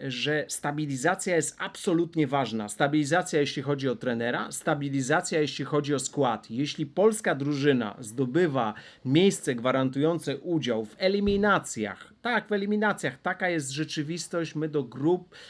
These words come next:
e, w tym rankingu mamy bardzo, bardzo, e, daleko. Więc jeśli zdobywa tą, tę kwalifikację, powinna starać się utrzymać, e, skład. Oczywiście nie jest to łatwe. Widzimisię piłkarzy jest przedziwne.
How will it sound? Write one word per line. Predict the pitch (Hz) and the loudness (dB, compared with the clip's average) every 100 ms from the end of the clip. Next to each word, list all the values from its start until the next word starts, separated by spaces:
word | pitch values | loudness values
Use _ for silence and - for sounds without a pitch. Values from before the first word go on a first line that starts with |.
| - - | -20 -4
e, | 143 143 | 2 2
w | 123 | 0
tym | - 156 | 0 2
rankingu | 143 143 135 165 160 147 | 4 2 0 -2 0 2
mamy | 139 135 | 2 2
bardzo, | 113 107 160 175 151 147 139 | 0 4 6 6 2 -2 -2
bardzo, | 113 123 147 143 127 135 131 120 123 | 0 4 4 4 0 2 2 2 0
e, | 123 123 | 2 0
daleko. | 117 120 117 107 107 98 - - | 0 0 0 -2 -8 -12 -14 -6
Więc | 135 131 135 | -4 -2 2
jeśli | 185 208 160 | 2 0 -4
zdobywa | 120 113 143 139 156 185 131 110 | -4 2 4 6 6 6 4 -2
tą, | - 117 113 - | -4 -8 -6 -4
tę | 135 | -2
kwalifikację, | 131 131 127 131 135 147 - 185 | 0 -2 -2 -4 -2 -2 -4 -2
powinna | 160 160 147 | 0 0 -2
starać | - - 190 196 185 - | -6 0 2 2 0 -2
się | 175 | -4
utrzymać, | 156 - - 170 156 - 151 | -4 -4 -4 -2 -2 -2 -2
e, | 143 | -2
skład. | 143 - 143 117 - | -4 -2 -2 -2 -6
Oczywiście | 143 202 208 - 151 | -8 -6 -4 -4 -4
nie | 170 190 | -2 0
jest | 185 143 | 0 0
to | 160 | 0
łatwe. | 156 143 - 117 | 2 0 -2 -6
Widzimisię | 110 127 127 143 180 185 165 | -6 -8 -8 -8 -6 -4 -6
piłkarzy | - 139 135 165 170 156 | -4 -6 2 2 2 -2
jest | 151 139 | -6 -8
przedziwne. | - 165 139 170 156 156 | -8 -6 -6 -6 -4 -2